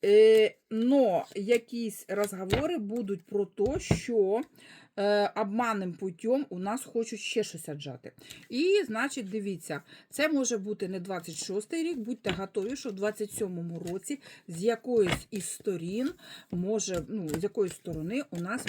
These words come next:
можуть бути іще провокації. Провокації. Ну і,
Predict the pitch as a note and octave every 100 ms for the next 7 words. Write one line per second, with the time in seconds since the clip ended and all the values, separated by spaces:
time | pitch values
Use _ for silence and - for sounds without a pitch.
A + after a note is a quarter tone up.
0 | F#3+ G#3 F#3 E3+ G3+ - C4+ F3+ D#3 -
1 | A3 A#3 - - - - F3 G#3+ A3 A#3+
2 | - F3+ D#3 B2 - - C#3 A#2 G#2 -
3 | _ _ F#3 F3+ D3 - - - - -
4 | - - - - G#3+ C4+ A4 - A3+ B3+
5 | C#4 C4+